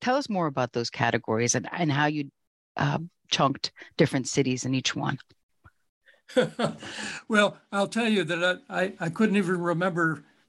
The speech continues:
Speaker 2: uh, without looking at the book, exactly what I call those <laughs> categories. This is a, this is a device to help a reader and certainly to help an editor, uh, find a justification for the ordering of your cities.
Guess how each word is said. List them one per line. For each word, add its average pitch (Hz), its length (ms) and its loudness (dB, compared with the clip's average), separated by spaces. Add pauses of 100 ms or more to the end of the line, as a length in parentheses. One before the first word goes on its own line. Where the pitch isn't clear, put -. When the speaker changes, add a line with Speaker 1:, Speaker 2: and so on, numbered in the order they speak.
(140)
Speaker 2:
uh, 190 280 2
without 165 380 2
looking 165 280 2
at 147 100 0
the 139 60 -10
book, 151 340 2
exactly 165 600 0
what 151 140 0
I 160 100 4
call 160 260 0
those 156 220 0
<laughs> 190 100 -8
categories. 165 540 0 (260)
This 233 180 4
is 214 140 -2
a, 185 120 2 (220)
this 226 180 2
is 214 140 0
a 190 60 2
device 170 680 0 (340)
to 127 100 0
help 190 280 4
a 180 60 0
reader 160 560 0 (280)
and 160 300 0 (180)
certainly 185 500 0
to 147 120 0
help 175 260 2
an 151 220 -4
editor, 156 500 0 (220)
uh, 180 200 2 (600)
find 202 320 0
a 175 60 -4
justification 170 1000 0
for 175 140 0
the 175 140 2 (100)
ordering 190 420 2
of 135 120 0
your 147 120 0
cities. 147 520 0